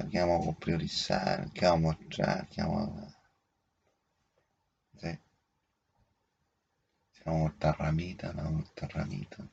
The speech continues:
para ¿no? Ahí va. Todo especificado en el marketing. El marketing operacional va enfocado para, a las, hacer, poner en práctica el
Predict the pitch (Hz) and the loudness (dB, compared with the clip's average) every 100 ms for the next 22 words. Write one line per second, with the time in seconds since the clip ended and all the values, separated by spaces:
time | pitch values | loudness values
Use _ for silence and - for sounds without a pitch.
0 | _ - - - 80 - 92 - - - | _ -6 -6 -2 -2 -2 -4 -10 -12 -10
1 | - - _ _ _ _ _ - - - | -16 -16 _ _ _ _ _ -16 -12 -4
2 | 143 - - - - - - _ _ _ | -4 -4 -8 -12 -20 -20 -20 _ _ _
3 | _ _ _ _ _ _ - - _ - | _ _ _ _ _ _ -18 -18 _ -10
4 | 87 - - 78 - 78 85 85 69 73 | -10 -10 -10 -6 -2 0 0 0 -2 -2
5 | - - - - - _ _ _ _ _ | -4 -8 -12 -14 -20 _ _ _ _ _
6 | _ _ _ _ - 87 101 - 101 95 | _ _ _ _ 0 6 6 6 4 4
7 | 92 85 - - - 104 113 - _ _ | 4 2 -2 -4 0 0 0 -14 _ _
8 | _ _ _ _ _ _ _ _ _ _ | _ _ _ _ _ _ _ _ _ _
9 | _ _ - 82 87 - - 80 - 82 | _ _ -2 6 6 4 -4 -2 2 4
10 | 87 90 87 - - 85 - - - _ | 4 2 -4 -6 -6 -4 -4 -6 -12 _
11 | _ _ _ _ _ - 82 80 - 80 | _ _ _ _ _ -2 4 4 2 -2
12 | 80 95 98 - - - 87 85 80 98 | 0 0 0 -2 -2 0 2 0 2 2
13 | 101 - - 87 82 | 2 -2 -2 -2 -6